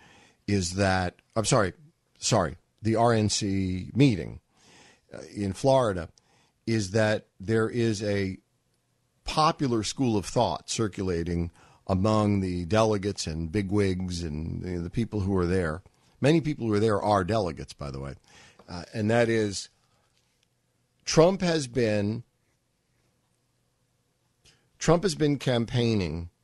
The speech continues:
for the last month and continues to by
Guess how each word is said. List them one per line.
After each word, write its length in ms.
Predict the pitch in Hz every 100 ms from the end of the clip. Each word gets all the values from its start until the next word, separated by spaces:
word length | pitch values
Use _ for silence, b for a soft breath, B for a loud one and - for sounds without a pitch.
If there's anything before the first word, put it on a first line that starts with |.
| _
for 340 | - 110 101
the 80 | 98
last 440 | 101 107 113 -
month 480 | 101 104 85 92 - _ _ _ _ _ _ _ _
and 240 | 117 110
continues 800 | - 104 95 - 214 127 87 -
to 240 | - 87 - _ _ _ _ _ _ _ _ _ _ _ _ _ _ _ _ _ _ _ -
by 840 | 98 127 123 120 117 117 117 110